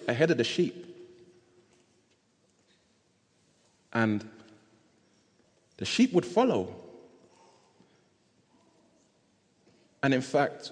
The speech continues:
when Jesus said in John chapter ten, "My sheep hear my voice, and another they will not follow," it wasn't just a spirit that, "Wow, that's so spiritual." That was a,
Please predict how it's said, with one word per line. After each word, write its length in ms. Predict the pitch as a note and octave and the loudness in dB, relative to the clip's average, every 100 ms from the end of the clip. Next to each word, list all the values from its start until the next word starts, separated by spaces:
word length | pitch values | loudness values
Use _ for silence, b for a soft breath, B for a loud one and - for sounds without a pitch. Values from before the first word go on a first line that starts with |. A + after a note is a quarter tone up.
| - | -12
when 220 | - C3+ B2+ | 0 0 2
Jesus 360 | F3+ F#3+ F3 | 0 0 0
said 180 | - E3+ | 2 4
in 120 | C#3+ | 4
John 200 | C3 D#3+ | 4 4
chapter 300 | E3 - - | 2 -4 -4
ten, 480 | A#2 E3 C#3+ A#2+ C#3+ - - - - - - - _ _ _ _ - | -4 0 0 0 -6 -12 -20 -20 -20 -20 -20 -20 _ _ _ _ -2
"My 180 | B2 | -2
sheep 420 | C3+ - F3 D#3+ - | -2 -4 -4 -4 -8
hear 380 | - D3+ C#3 | -2 2 2
my 240 | A#2+ A#2+ C3+ | 4 2 2
voice, 460 | A#2+ D3+ B2 A#2 | 2 2 2 2
and 120 | A#2 A#2 | 0 2
another 320 | B2 C#3+ B2+ | 4 4 2
they 160 | A#2+ | 2
will 180 | C3 B2 | 0 2
not 180 | B2 - | 0 0
follow," 520 | - D#3+ C#3+ G#2 B2 - - b b b b _ | 2 2 4 0 -2 -12 -20 b b b b _
it 160 | C3 B2+ | 0 4
wasn't 380 | F#3 G3 F3 D#3 | 4 4 0 0
just 260 | F3+ - | -2 0
a 40 | D#3 | -2
spirit 640 | - - - F#3+ F#3 B2 | -2 -2 -6 -8 -8 -8
that, 140 | - | -8
"Wow, 400 | - - - G#2+ G#2+ | -4 -6 -6 -8 -8
that's 180 | - | -6
so 180 | - C#3 | -6 -6
spiritual." 720 | A2 - D#3+ F3 - - C3 G2+ - - - _ _ _ _ _ _ _ _ _ - - - - | -8 -10 -8 -6 -6 -6 -6 -8 -16 -20 -20 _ _ _ _ _ _ _ _ _ -20 -20 -10 2
That 180 | A3 - | 2 6
was 200 | D#3+ | 4
a, 100 | C#3 | 4